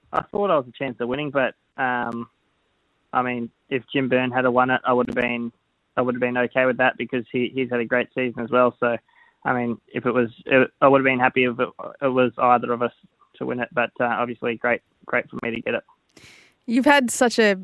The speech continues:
Speaker 2: an amazing season so far. Is that, that's just the icing on the cake, right?
Speaker 1: Uh, yeah. I mean, the season's all finished now, so it's all new, um, t-, in the past now. But yeah, it was, it was a great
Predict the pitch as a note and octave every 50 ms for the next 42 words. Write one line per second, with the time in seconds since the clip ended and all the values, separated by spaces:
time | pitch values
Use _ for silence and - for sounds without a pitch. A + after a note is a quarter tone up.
0 | - - G#3 A3 G3+ G3 G3 G3 G3+ G#3+ F#3 F3+ F3 F#3 F3+ - - G#3+ G3 G3+
1 | F3+ - F#3 F3+ - - G3+ G3 F#3 - - A3 G#3 G3 F#3 F#3 F#3 G#3 - -
2 | - - A#3+ A3+ G3 - B3+ B3 A#3+ - - - A3+ A3+ - - - A3 - -
3 | G3 F#3 F3+ F3+ F3 - F3+ F3 F3 E3+ E3 - G3 F3+ D3+ - - F3 F3 A3+
4 | B3+ A#3 A3 - _ _ _ _ _ _ _ _ _ _ _ _ _ _ _ _
5 | _ _ _ _ _ _ _ _ _ _ _ _ _ _ _ _ _ _ - F3
6 | E3+ D#3+ E3+ G3 F#3+ C3 A2+ A2 - - _ - B2 B2+ C3 B2+ - - B2 A2+
7 | - D3 C3+ B2 - - C3 A#2+ C3 B2+ B2 A#2+ - C3 C3 B2+ A#2+ - - B2+
8 | B2 B2+ B2+ B2+ - C3 B2 A#2+ A#2+ - - B2+ B2 B2 B2 - _ _ _ _
9 | - - - _ _ _ _ _ - - - F3+ C#3+ C3+ C#3 C3+ - - - _
10 | - - C#3 C3 B2+ B2+ B2 A#2+ _ _ - G2 _ _ - B2 G2+ G#2 - -
11 | G#2 - _ _ - D3 C3+ C3 B2+ A#2 - C3 C3+ C3 - - - C#3 C#3 C#3
12 | B2+ C3 B2+ B2 - _ _ _ - C#3+ C#3+ C#3 B2+ B2 B2 B2+ A#2+ B2 B2+ -
13 | - C#3 C3+ C3 C3 B2 - - - - - -